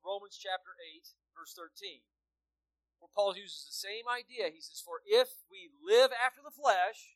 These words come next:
same idea as sowing after the flesh, "you shall die." Spiritual corruption. Then Paul goes on to say, "But if you, through the Spirit, mortify the deeds of the body,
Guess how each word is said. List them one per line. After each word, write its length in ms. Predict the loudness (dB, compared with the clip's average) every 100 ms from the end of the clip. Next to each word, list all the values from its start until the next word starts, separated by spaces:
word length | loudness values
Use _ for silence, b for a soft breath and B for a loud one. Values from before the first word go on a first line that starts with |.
| _ _
same 240 | -20 -16
idea 300 | -16 -14 -12
as 80 | -4
sowing 340 | -2 -2 -4
after 160 | -6 _
the 100 | _
flesh, 320 | -14 -14 -14 -18 _ _ _ _
"you 240 | -20 -18
shall 460 | -12 0 0 0 _ _
die." 540 | 6 6 6 -2 -14 _ _ _
Spiritual 640 | -20 -16 -2 -2 -2 -14 _
corruption. 720 | -20 4 4 4 -6 -18 -20 _ _ _ _
Then 140 | -8
Paul 240 | 2 2 2
goes 160 | -2
on 160 | 0 0
to 80 | -2
say, 340 | -8 -8 -10 _ _ _ _ _ _ _
"But 200 | 0 0 _
if 240 | -2 -2
you, 320 | -20 -20 -20 _ _ _
through 760 | _ -2 0 0 -4 -10 -14 -18 _
the 120 | -20 -14
Spirit, 720 | -14 _ -4 0 0 0 _ _ _ _ _ _ _ _ _
mortify 760 | -4 10 12 12 8 6 6 6
the 120 | 0
deeds 240 | -18 -20
of 80 | -20
the 80 | -4
body, 500 | 2 2 2 -2